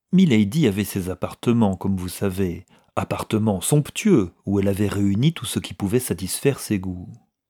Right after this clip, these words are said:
Alicia avait les siens aussi dans une autre partie du bâtiment.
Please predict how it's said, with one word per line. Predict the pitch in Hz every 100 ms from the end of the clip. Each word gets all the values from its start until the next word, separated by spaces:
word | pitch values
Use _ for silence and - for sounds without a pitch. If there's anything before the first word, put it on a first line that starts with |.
| _ _ _ _ _ _ _ _
Alicia | 185 180 - - 202
avait | 123 131
les | 104
siens | - 117
aussi | 110 98 - 110 95
dans | 95 90
une | 87 95
autre | 120 -
partie | 90 98 - 107
du | 98
bâtiment. | 92 - 104 95 85 87 92